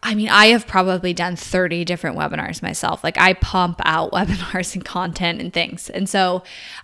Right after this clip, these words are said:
I've done that. I've learned from really amazing people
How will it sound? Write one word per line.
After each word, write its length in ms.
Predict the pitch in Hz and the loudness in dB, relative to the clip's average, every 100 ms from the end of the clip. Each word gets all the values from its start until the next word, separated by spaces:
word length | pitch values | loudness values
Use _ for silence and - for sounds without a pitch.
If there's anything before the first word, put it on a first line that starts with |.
| 196 | 4
I've 100 | 202 | 8
done 220 | 247 233 | 8 8
that. 240 | 208 196 | 8 8
I've 160 | - 185 | 6 0
learned 560 | 180 202 214 208 208 202 | 0 4 4 4 2 2
from 400 | 190 170 180 - _ | 2 2 0 -8 _
really 320 | 190 196 190 | -2 0 2
amazing 420 | 190 185 180 160 | 2 0 -2 -4
people 540 | 165 - 196 226 254 | -6 -4 2 4 6